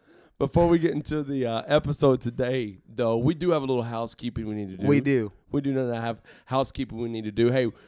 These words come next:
Speaker 1: wanna say thanks for hanging out with us. We always, uh, don't take it lightly when people check out our episodes. And, uh, and so some of you have been asking us some questions,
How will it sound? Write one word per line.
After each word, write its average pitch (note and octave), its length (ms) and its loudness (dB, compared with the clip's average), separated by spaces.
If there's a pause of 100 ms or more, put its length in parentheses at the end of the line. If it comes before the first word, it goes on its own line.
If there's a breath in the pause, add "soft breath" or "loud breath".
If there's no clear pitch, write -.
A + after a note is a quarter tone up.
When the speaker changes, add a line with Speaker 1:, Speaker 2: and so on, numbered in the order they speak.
(140 loud breath)
Speaker 1:
wanna C#3 320 -2
say C3 220 -8
thanks C#3+ 680 -8 (500)
for A#2 120 -8
hanging C3 260 -2
out B2+ 160 -2
with B2+ 180 0
us. B2 220 -4
We C3 140 -4
always, C3+ 380 0 (100)
uh, A2+ 180 -2 (180)
don't C#3 200 -2
take D3 140 -2
it C3+ 40 0
lightly B2+ 320 -2
when A#2 140 -2
people G#2+ 360 -4 (280 soft breath)
check C3 320 -6
out B2+ 100 -4
our B2 100 -2
episodes. B2 760 -4 (360 soft breath)
And, A#2 360 -4
uh, A2+ 180 -2
and C3 100 -6
so C#3+ 120 -6
some D3+ 280 -2
of C#3 120 -2
you C3 120 0
have A#2 80 -6
been A#2 200 -4
asking B2+ 440 -4
us B2 120 -4
some G#2+ 160 -10
questions, B2 760 -4